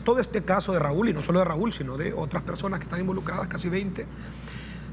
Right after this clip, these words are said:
yo creo que tiene un objetivo detrás de todo esto, hay una lógica detrás de todo esto,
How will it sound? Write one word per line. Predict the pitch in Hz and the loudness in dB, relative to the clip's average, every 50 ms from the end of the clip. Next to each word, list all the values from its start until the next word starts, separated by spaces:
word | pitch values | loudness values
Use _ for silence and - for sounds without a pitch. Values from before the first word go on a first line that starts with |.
| - - - | -8 0 4
yo | 151 226 | 4 4
creo | 247 254 | 4 4
que | - 233 | 2 2
tiene | 170 - 254 247 | 2 4 2 4
un | 247 233 | 4 4
objetivo | 220 175 - 202 151 - 240 240 190 156 | 4 4 2 2 2 4 4 4 4 2
detrás | 147 135 - 185 180 | 0 0 0 2 2
de | 165 | 2
todo | 147 - 160 147 160 | 2 2 2 2 2
esto, | 151 - 180 | 2 4 4
hay | 196 226 | 2 4
una | 240 233 202 | 4 4 4
lógica | 196 226 202 - - 156 - 135 | 4 4 2 0 -2 -2 0 -2
detrás | 131 127 - 139 151 | -2 -2 -2 -2 0
de | 143 139 | 0 0
todo | 131 - 123 117 120 | -2 -2 -4 -4 -6
esto, | 117 - - - | -8 -8 -8 -10